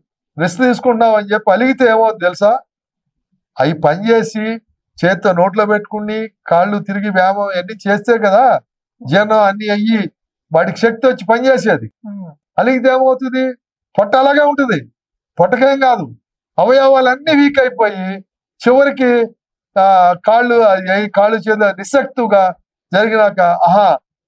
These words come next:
Speaker 1: మనం పొరపాటు చేసామనే పరిస్థితి వస్తుంది. అది ఎందుకు? ఈ వ్యవస్థలకి ఒక ఉదాహరణకే ఆ పొట్ట కథ అనేది మేము చదువుకున్న రోజుల్లో తెలుగులో పాఠం చదువుకున్నాం. So ఈ రకంగా వ్యవస్థల్ని విధ్వంసం చేసి, చేసే అరాచక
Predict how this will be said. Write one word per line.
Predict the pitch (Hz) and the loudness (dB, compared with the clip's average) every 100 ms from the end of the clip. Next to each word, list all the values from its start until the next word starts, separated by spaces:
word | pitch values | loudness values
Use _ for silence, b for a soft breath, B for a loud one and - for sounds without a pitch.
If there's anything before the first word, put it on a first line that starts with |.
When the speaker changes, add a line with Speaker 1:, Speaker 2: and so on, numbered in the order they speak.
| 156 | -2
Speaker 1:
మనం | 170 | 0
పొరపాటు | 180 185 190 185 | 0 0 0 -2
చేసామనే | 175 156 156 139 135 | -2 -6 -2 -4 -4
పరిస్థితి | 131 127 - - | -8 -10 -12 -20
వస్తుంది. | 117 _ _ _ _ _ _ b | -20 _ _ _ _ _ _ b
అది | 143 180 | 0 0
ఎందుకు? | 233 240 240 233 233 165 | 0 0 2 0 -2 -6
ఈ | 165 | -2
వ్యవస్థలకి | 143 156 214 - 233 220 220 214 175 - _ _ | 0 2 0 0 0 0 -6 -6 -6 -10 _ _
ఒక | 131 120 | -8 -4
ఉదాహరణకే | 139 214 247 247 247 233 196 - 156 | 0 2 2 0 0 0 -2 -4 -4
ఆ | |
పొట్ట | 147 165 160 | -2 -2 -2
కథ | 170 170 | -2 0
అనేది | 156 151 147 151 127 _ _ _ - | 0 -2 -6 -8 -8 _ _ _ -6
మేము | 156 160 | -4 0
చదువుకున్న | 170 175 175 170 | -2 -2 -4 -4
రోజుల్లో | 160 160 | -2 -4
తెలుగులో | - 165 185 | -4 -4 -2
పాఠం | 165 151 160 | -2 -4 -4
చదువుకున్నాం. | 143 135 - 127 117 120 _ _ _ _ _ _ _ 269 | -8 -10 -14 -16 -16 -18 _ _ _ _ _ _ _ 0
So | 240 214 185 | 2 2 -2
ఈ | 160 214 | -2 0
రకంగా | 214 214 277 240 | 0 0 -2 0
వ్యవస్థల్ని | 180 147 196 208 240 208 | 0 0 0 0 -2 -4
విధ్వంసం | 165 156 196 214 208 170 | -4 -2 0 0 -2 -8
చేసి, | 165 156 147 139 _ _ _ - | -6 -6 -8 -10 _ _ _ -4
చేసే | 185 196 190 | -2 -2 0
అరాచక | 147 156 190 185 170 | 2 2 0 -2 -6